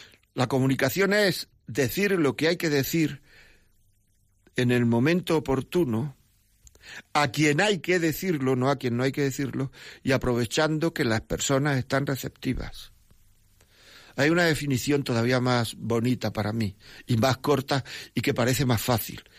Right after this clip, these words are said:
Es el arte de interpretar el sentimiento ajeno. Esta persona está ahora mismo para que yo le diga esto. Porque muchas veces nos cargamos la comunicación porque decimos las cosas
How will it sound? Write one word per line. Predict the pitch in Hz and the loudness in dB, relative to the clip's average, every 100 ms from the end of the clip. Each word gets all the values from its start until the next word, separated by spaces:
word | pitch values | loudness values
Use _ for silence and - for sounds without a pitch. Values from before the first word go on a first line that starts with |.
| - - - | -16 -16 -2
Es | 165 180 | 0 2
el | 165 | 4
arte | 165 147 151 | 4 2 0
de | 139 | 0
interpretar | 120 104 113 117 113 139 135 | 0 0 -2 0 0 2 0
el | 131 | 0
sentimiento | - 107 104 110 135 127 - | -2 -2 -2 0 0 -2 -6
ajeno. | - - - - - - - - - - - - | -6 -8 -8 -14 -16 -20 -20 -20 -18 -16 -16 -2
Esta | 156 - 214 | -2 0 -2
persona | 165 - 139 123 113 - | -2 2 2 4 0 0
está | 117 - 135 123 - - | -4 -2 2 2 0 -2
ahora | 117 113 | 0 2
mismo | 120 117 110 | 2 2 0
para | 110 | 0
que | 107 | 0
yo | 120 | 0
le | 123 | 2
diga | 120 117 107 | 2 2 0
esto. | 110 - - - - - - - - - - _ _ - - - | -2 -4 -4 -10 -18 -20 -20 -20 -20 -20 -20 _ _ -20 -16 -6
Porque | 120 117 | -2 0
muchas | 151 165 160 | 2 2 2
veces | 170 143 | 2 2
nos | 113 - | 0 0
cargamos | 104 135 147 143 139 | 0 2 2 0 -2
la | - 135 | -2 -2
comunicación | 147 139 143 143 127 147 143 - - - - - | 0 0 0 0 0 0 -2 -6 -20 -20 -20 -4
porque | 131 117 107 | -2 0 2
decimos | 101 - 156 156 147 | 0 2 0 2 2
las | 127 131 | 2 0
cosas | - 151 - 131 135 | -2 -2 0 -2 -2